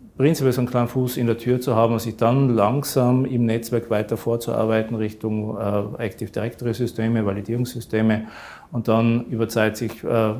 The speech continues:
auf kritische Systeme, äh, fortzupflanzen oder halt zu verbreitern und dort dann langsam eben den Schaden anzurichten. Und der ist meistens, äh, eine, eine Verschlüsselung von, von Daten und damit, äh,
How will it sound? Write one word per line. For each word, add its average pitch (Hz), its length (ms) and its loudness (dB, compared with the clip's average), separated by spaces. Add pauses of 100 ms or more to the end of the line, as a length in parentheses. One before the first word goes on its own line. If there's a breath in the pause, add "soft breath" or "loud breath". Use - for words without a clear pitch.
(140)
auf 113 380 -4
kritische 117 380 -2
Systeme, 107 920 0
äh, 110 40 -14 (180)
fortzupflanzen 120 1800 -2
oder 107 140 2
halt 104 160 0
zu 113 100 -6
verbreitern 107 680 0
und 113 280 -4
dort 113 260 0
dann 110 180 2
langsam 113 400 0
eben 110 280 -2
den 107 160 -6
Schaden 98 280 0
anzurichten. 123 520 -2
Und 110 80 -4
der 107 100 0
ist 104 160 -6
meistens, 107 520 -2 (560 loud breath)
äh, - 60 -4
eine, 110 800 2
eine 110 220 0
Verschlüsselung 120 1000 -2
von, 113 360 0
von 110 200 -6
Daten 101 420 0
und 113 200 -4
damit, 110 340 -2
äh, 107 260 -2